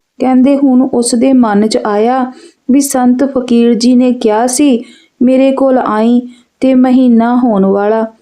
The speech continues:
ਹੁਣ ਕੀ ਕਰਾਂ? ਕਹਿੰਦੇ, ਉਹ ਲੱਭਦਾ ਲੱਭਦਾ ਨਾ ਉਸ ਥਾਂ ਤੇ ਜਾਂਦਾ, ਪਰ ਉੱਥੇ ਨਹੀਂ ਹੁੰਦੇ। ਕੋਈ ਦੱਸਦਾ ਵੀ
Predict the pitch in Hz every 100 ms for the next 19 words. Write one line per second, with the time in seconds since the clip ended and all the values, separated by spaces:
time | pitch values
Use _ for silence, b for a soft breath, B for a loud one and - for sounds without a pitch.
0 | _ _ _ 254 254 254 269 269 262 247
1 | 240 233 240 240 240 247 254 - 254 262
2 | 233 233 220 233 226 220 208 208 240 233
3 | 254 254 B B B - 254 254 262 262
4 | 220 214 208 220 202 202 208 214 214 220
5 | _ _ _ - 220 - 233 233 - 254
6 | 233 254 285 269 240 220 _ - 294 302
7 | 240 233 - 240 269 269 277 262